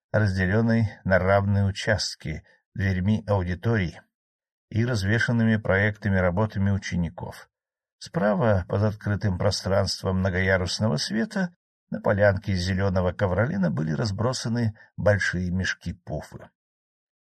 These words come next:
«Здесь мы собираемся и проводим общие собрания, или просто используем это место для отдыха и общения, а на стенах вы видите проектные работы,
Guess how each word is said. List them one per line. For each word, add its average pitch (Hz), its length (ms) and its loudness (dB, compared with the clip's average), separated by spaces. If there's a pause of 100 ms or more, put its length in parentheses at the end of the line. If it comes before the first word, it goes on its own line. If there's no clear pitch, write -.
(500)
«Здесь 151 320 -2
мы 185 320 0
собираемся 165 720 0
и - 20 -8
проводим 139 500 -2
общие 131 320 -2
собрания, 110 680 -2 (320)
или 220 180 0
просто 220 400 -2
используем 156 560 -2
это 139 160 -4
место 143 340 -2
для 123 220 0
отдыха 139 400 -2
и 135 60 0
общения, 98 680 0 (420)
а 131 80 0
на 139 100 2
стенах 185 500 0
вы 139 100 -4
видите 160 380 -4
проектные 147 540 -2
работы, 120 600 -2